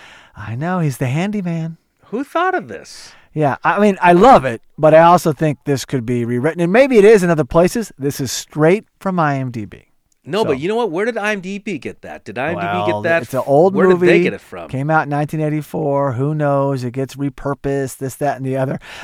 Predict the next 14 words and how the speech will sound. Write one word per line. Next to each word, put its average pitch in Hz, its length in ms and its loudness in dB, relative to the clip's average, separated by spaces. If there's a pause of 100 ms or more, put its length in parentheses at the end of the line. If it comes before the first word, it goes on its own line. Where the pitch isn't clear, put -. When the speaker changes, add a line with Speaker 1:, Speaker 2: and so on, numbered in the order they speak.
(180)
Speaker 1:
I 196 120 8
would 220 160 6
almost 170 300 4 (140)
take 165 180 0
a 151 60 0
new 151 140 0
stab 143 440 0
at 131 120 -6
this. 107 260 -8
It's 117 140 -12
kind 151 200 0
of 131 80 -4
funny, 131 320 -4
but 107 300 -6